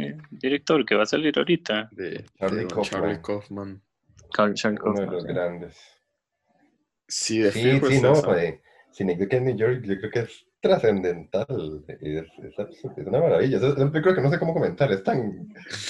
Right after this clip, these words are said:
Speaker 3: es, es una obra que me supera, sin duda, es,
Speaker 2: <laughs>
Speaker 3: es maravillosa.
Speaker 2: Sí, y de clásicos supongo que habrá un montón, ¿no? Este, habrá un montón, un montón, un montón.
Speaker 3: ¿Alguno ahí que, que se te ocurra?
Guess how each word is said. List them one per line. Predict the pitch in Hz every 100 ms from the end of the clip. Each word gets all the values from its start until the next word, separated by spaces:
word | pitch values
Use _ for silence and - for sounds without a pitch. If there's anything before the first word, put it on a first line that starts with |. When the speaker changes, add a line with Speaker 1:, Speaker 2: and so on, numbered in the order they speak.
| - - _
Speaker 3:
es, | 123 123
es | 123
una | 147 156
obra | 156 147
que | 127
me | 101
supera, | 90 107 104 76 -
sin | 78 82
duda, | 92 76
es, | 76
Speaker 2:
<laughs> |
Speaker 3:
es | 170 127 82 82 - - -
maravillosa. | 113 104 80 80 92 - 80 - _ _ _ - _ - _ _ - - _ _ _ _ _
Speaker 2:
Sí, | - - 104 - 107 107 104 -
y | 101 113
de | 101
clásicos | 113 127 240 175
supongo | - 101 120
que |
habrá | 135 107
un | 104
montón, | 92 90 - 95 98 92
¿no? | 92 101 98 92
Este, | 90 - - 90 87 87 87 - - - _ _ _ - - - _ _ _ _ _ _ -
habrá | 101
un | 104
montón, | 95 92 90
un | 87
montón, | 80 - 62
un | 50
montón. | 55 - - - - - - -
Speaker 3:
¿Alguno | 95 95 135 127
ahí | 143 160
que, | 87 82
que | 80
se | 80
te | 76
ocurra? | 73 113 135